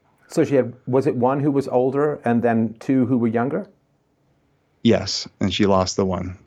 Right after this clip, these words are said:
Speaker 1: There was, who was younger? Who's part? Now, was that from a first marriage or what? The fir-, the
Speaker 2: The
Speaker 1: eldest
Speaker 2: same,
Speaker 1: one?
Speaker 2: the, the same marriage.
Speaker 1: Do you know why there was this giant baby donut in, hole in the middle?
Speaker 2: Um, no, and it's, she's really ostracized me from,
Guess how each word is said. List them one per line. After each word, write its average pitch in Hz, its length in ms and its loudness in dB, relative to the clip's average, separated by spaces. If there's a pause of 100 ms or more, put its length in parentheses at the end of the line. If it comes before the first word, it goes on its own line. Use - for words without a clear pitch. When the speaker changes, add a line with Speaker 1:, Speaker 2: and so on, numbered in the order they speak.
(600)
Speaker 1:
There 131 120 2
was, 113 160 0
who 127 100 4
was 107 160 0
younger? 92 380 -2
Who's 101 180 0
part? 101 300 -2 (160)
Now, 143 160 2
was 143 160 -2
that 143 220 -2
from 131 120 2
a 120 40 2
first 139 340 0
marriage 190 420 -2
or 107 120 2
what? 92 260 -2 (160)
The 107 80 -6
fir-, 120 120 0
the - 60 -10
Speaker 2:
The 107 120 0
Speaker 1:
eldest 107 220 2
Speaker 2:
same, 131 220 2
Speaker 1:
one? - 100 -6 (140)
Speaker 2:
the, - 200 -10
the 120 80 2
same 110 240 2
marriage. 90 360 -4 (360)
Speaker 1:
Do 123 80 -2
you 127 80 4
know 113 180 4
why 104 320 0
there 110 140 2
was 107 140 -2
this 113 140 -4
giant 107 540 -2
baby 110 240 0
donut 117 420 -2
in, 117 160 -2
hole 120 240 0
in 120 80 0
the 123 60 0
middle? 143 260 -4 (1200)
Speaker 2:
Um, 120 480 0 (760)
no, 104 260 2 (380)
and 107 300 0
it's, - 260 -4 (320)
she's 120 320 -2
really 131 180 6
ostracized 101 600 0
me 101 140 -2
from, 92 500 -6